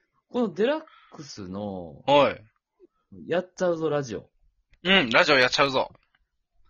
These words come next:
Speaker 1: ラジオやっちゃうぞ。
Speaker 2: うん。
Speaker 1: かっこ仮っていうのついてるじゃないですか。
Speaker 2: ああ、はいはいはいはい。
Speaker 1: 長いこと仮ってついてると思うんですけど。
Speaker 2: 長いことついてますよ。もう二十七回ですからね。
Speaker 1: <laughs> そろそろちょっと、あの、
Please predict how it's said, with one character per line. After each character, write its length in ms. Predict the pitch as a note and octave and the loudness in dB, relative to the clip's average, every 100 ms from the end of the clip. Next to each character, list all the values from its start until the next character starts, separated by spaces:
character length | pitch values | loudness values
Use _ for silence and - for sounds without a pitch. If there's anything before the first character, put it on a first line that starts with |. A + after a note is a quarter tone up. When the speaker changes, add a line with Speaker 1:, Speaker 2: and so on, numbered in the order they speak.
| _ | _
Speaker 1:
ラ 120 | C#3 | -8
ジ 80 | C3 | -6
オ 40 | |
や 60 | A#2 | -8
っ 40 | |
ち 100 | - | -6
ゃ 60 | B2 | -8
う 40 | |
ぞ。 220 | G#2+ F2 _ _ | -8 -12 _ _
Speaker 2:
う 80 | A#2+ | -8
ん。 200 | B2 G#2 - | -8 -8 -10
Speaker 1:
か 120 | B3 | -12
っ 80 | - | -8
こ 240 | A#2 - - | -10 -12 -12
仮 200 | G#3 G3+ | -10 -10
っ 40 | - _ | -14 _
て 80 | A2+ | -12
い 40 | |
う 80 | F#2 | -10
の 80 | F2 | -14
つ 160 | - G#2 | -16 -14
い 40 | |
て 120 | A2+ | -10
る 60 | A#2 | -8
じ 60 | |
ゃ 40 | G2 | -10
な 80 | D#2+ | -14
い 60 | |
で 40 | D#2+ | -20
す 100 | - | -18
か。 280 | F#2+ D#2+ - | -16 -16 4
Speaker 2:
あ 60 | F#3 | 8
あ、 580 | A3+ A3+ G#3 F#3+ D#3+ D3+ | 10 12 12 12 10 8
は 40 | C3 | 6
い 20 | |
は 40 | A#2+ | 2
い 40 | |
は 60 | A2+ | -2
い 20 | A2+ G2+ G2 F#2 F2+ | -4 -6 -8 -8 -10
は 100 | E2+ - _ _ _ | -12 -16 _ _ _
い。 40 | E3+ | -4
Speaker 1:
長 360 | B3+ C4 C#4 | -2 0 0
い 100 | A3+ | -2
こ 140 | - F3 | -6 -10
と 120 | D3 | -10
仮 340 | - F#3 F#3+ | -6 -6 -6
っ 40 | - | -8
て 140 | B2 | -10
つ 120 | - | -10
い 60 | G2 | -12
て 80 | G#2+ | -12
る 80 | |
と 80 | G#2+ | -12
思 160 | F2+ F#2+ | -12 -12
う 40 | |
ん 40 | E2+ | -14
で 80 | |
す 80 | E2 | -16
け 100 | E2+ | -20
ど。 360 | D#2+ E2 D2+ - | -20 -20 -20 -4
Speaker 2:
長 300 | C3 G3 A3 | 4 6 6
い 60 | G#3+ | 4
こ 100 | E3 | 2
と 140 | C#3+ | -2
つ 100 | C3 | -4
い 60 | C#3+ | -2
て 80 | B2+ | -2
ま 80 | |
す 80 | A2 | -4
よ。 80 | G#2 | -6
も 100 | A2 | -4
う 20 | |
二 140 | C3 D3+ | -4 -2
十 220 | C#3+ A#2+ | -2 0
七 260 | A2+ D#3 | 0 2
回 160 | F#3+ D#3+ | 4 2
で 80 | G#2+ | 0
す 100 | - | -8
か 100 | D#2+ | -8
ら 100 | G2 | -4
ね。 200 | C#3 - _ _ _ _ _ _ _ _ _ - | -4 -4 _ _ _ _ _ _ _ _ _ -16
Speaker 1:
<laughs> 280 | - A3 - _ _ _ _ - - - - - | -14 -18 -20 _ _ _ _ -18 -16 -14 -16 -20
そ 220 | - B3 | -4 -2
ろ 140 | B3 B3 | -2 -4
そ 160 | D#4 | -4
ろ 120 | C4 | -4
ち 100 | - | -2
ょ 40 | F#3+ | -8
っ 80 | - | -4
と、 340 | A#2+ G#2+ - | -4 -4 -8
あ 140 | G#2+ | -10
の、 360 | A#2+ A2+ A2 | -12 -12 -14